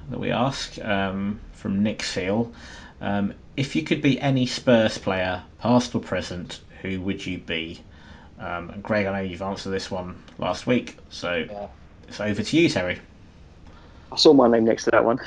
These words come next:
Speaker 3: <laughs> It's a really, really tough question, but I would have to be Gaza.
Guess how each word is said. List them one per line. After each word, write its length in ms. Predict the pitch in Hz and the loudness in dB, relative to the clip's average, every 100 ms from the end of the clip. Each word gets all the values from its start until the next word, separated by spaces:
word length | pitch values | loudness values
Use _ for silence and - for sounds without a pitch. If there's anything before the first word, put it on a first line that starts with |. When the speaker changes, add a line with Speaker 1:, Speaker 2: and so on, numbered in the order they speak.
| - | -4
Speaker 3:
<laughs> 460 | 160 170 - - - - - - - - - | -2 0 -2 -2 -4 -12 -20 -18 -16 0 6
It's 160 | 185 | 10
a 100 | - | 10
really, 540 | 151 143 160 160 147 139 | 8 10 12 12 12 12
really 160 | 135 127 | 12 10
tough 260 | 139 120 | 6 4
question, 480 | - 135 120 120 107 | 4 4 4 2 2
but 120 | 113 | 2
I 180 | - 151 | 6 10
would 140 | 180 | 10
have 120 | 165 156 | 10 6
to 40 | |
be 80 | 151 | 6
Gaza. 420 | 139 165 135 110 | 8 6 6 2